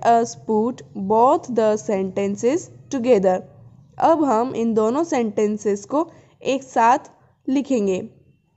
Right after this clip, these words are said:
The air is fresh and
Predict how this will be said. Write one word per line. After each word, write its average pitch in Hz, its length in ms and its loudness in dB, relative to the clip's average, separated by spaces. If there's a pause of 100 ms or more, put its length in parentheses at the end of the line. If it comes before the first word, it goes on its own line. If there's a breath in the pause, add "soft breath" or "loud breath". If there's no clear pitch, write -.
(340)
The 202 100 6 (240)
air 240 320 4 (220)
is 233 180 -2 (160)
fresh 220 500 2 (280)
and 233 340 -2